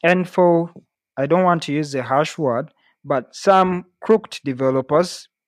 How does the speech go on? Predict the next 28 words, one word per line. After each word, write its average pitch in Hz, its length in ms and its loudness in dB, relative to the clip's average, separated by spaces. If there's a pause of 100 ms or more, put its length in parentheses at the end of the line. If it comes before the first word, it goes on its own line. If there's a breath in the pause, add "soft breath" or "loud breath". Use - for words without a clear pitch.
(140)
just 170 380 -2 (920)
push 226 220 2
out 160 240 4
a 139 40 -2
website 135 640 -2 (440)
and 135 160 -4
then 151 220 2
that's 127 320 -2
it. - 260 -10 (380)
And 127 120 -4
the 127 80 -2
next 175 300 -2
time 190 220 4
you 143 100 -2
meet 165 220 -2
a 127 40 -2
client 139 460 0
is 127 180 -8
when 139 140 0
you're 123 220 -4
asking 113 480 -6 (340)
for 139 100 2
money 123 440 2
to 123 100 -4
renew 120 460 -2 (400)
for 123 100 -4
their 113 200 2
website, 101 460 -4